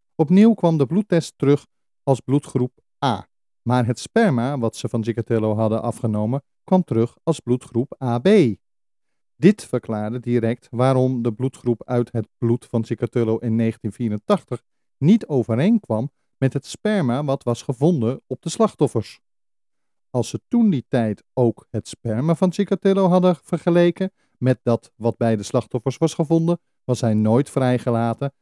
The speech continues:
aangezien dat overeenkwam. Toch was dit nog niet genoeg om alle moorden ten laste te leggen aan Chikatilo, aangezien ook in Rusland inmiddels bekend was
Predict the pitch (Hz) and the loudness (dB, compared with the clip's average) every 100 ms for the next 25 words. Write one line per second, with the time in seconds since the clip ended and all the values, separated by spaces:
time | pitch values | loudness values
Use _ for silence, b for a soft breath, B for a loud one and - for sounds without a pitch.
0 | _ 131 131 127 117 117 131 - 107 107 | _ -2 0 0 0 -2 -2 -6 -8 -4
1 | 127 123 143 139 127 123 117 113 _ _ | -2 2 4 4 4 2 2 -2 _ _
2 | _ _ _ _ _ _ _ _ _ _ | _ _ _ _ _ _ _ _ _ _
3 | - 127 151 _ _ 127 - 139 131 127 | 0 0 0 _ _ -6 -2 -2 -2 -4
4 | 139 175 - 127 113 151 _ _ _ - | -2 -2 -2 0 0 -2 _ _ _ -6
5 | 156 160 156 156 160 208 196 131 - 147 | -4 -2 0 2 4 6 6 4 0 0
6 | 175 208 - - 117 110 110 120 - 131 | 2 0 0 -2 -2 -2 -2 -4 -6 -4
7 | 117 - 117 117 - 107 139 - _ _ | -4 -4 -4 -4 -2 -2 -2 -6 _ _
8 | 156 160 139 139 - - 170 - 127 113 | -2 -2 -2 -4 -2 2 2 2 0 0
9 | 104 131 - 165 175 170 170 165 151 - | 0 -2 -2 -4 -2 -2 -2 -2 -2 0
10 | 143 139 131 | 0 0 -2